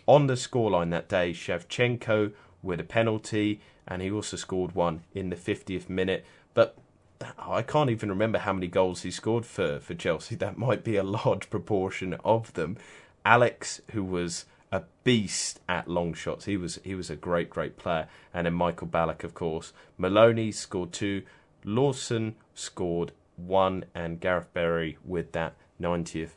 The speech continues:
minute penalty. I mean, I like this one because to the depth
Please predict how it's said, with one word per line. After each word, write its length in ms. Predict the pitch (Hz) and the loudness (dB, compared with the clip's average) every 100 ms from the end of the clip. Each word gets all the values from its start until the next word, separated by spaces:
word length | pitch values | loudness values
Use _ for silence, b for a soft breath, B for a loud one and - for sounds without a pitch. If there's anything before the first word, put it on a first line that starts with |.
| _ | _
minute 320 | 87 80 - | -8 -8 -10
penalty. 540 | - 95 87 85 73 71 B B B | -6 -4 -4 -6 -12 -12 B B B
I 60 | 107 | 0
mean, 280 | 120 107 - _ _ _ _ _ _ - - | 0 -2 -6 _ _ _ _ _ _ -18 -4
I 100 | - | 2
like 280 | 117 135 143 | 8 10 8
this 240 | 104 98 - | 4 -6 -2
one 180 | 85 | -2
because 480 | 76 85 101 95 - - | -2 -6 -6 -6 -8 -12
to 120 | - | -6
the 100 | 117 | -4
depth 560 | 92 92 85 - - | 0 0 0 -6 -20